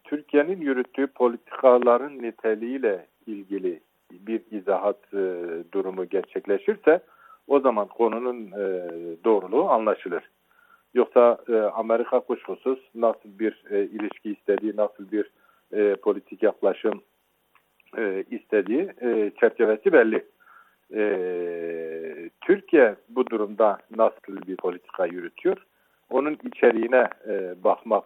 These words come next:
e, zorunlu oluyor bu noktada. E, çünkü Türkiye, e, dedik ya, büyük fırsatlar, e,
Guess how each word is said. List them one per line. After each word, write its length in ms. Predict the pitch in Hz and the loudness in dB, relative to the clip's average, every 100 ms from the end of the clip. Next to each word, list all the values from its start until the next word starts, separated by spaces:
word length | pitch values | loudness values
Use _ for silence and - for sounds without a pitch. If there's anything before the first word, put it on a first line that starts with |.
| - | -6
e, 180 | 87 87 | -10 -10
zorunlu 420 | 87 85 87 87 | -8 -8 -8 -8
oluyor 320 | 82 80 85 | -8 -6 -8
bu 100 | 82 | -8
noktada. 440 | 82 76 87 135 185 _ _ _ _ _ - | -14 -10 -6 -4 -4 _ _ _ _ _ -8
E, 200 | 110 110 104 | -2 -2 -2
çünkü 1000 | - 131 - 123 120 113 110 110 110 110 | -10 -8 2 2 4 2 0 0 -2 -4
Türkiye, 680 | - 135 117 - 113 117 135 - _ _ _ _ _ - | -6 -8 -8 -2 4 6 6 2 _ _ _ _ _ -4
e, 80 | 117 107 98 98 95 - _ - | 0 2 2 0 -2 -6 _ -6
dedik 360 | 107 151 190 | -4 -4 2
ya, 180 | 117 - | 2 2
büyük 220 | 123 - | -4 -2
fırsatlar, 560 | 123 - 113 - 123 120 _ - | -2 2 0 4 4 4 _ -6
e, 360 | 107 98 95 | -2 -2 -4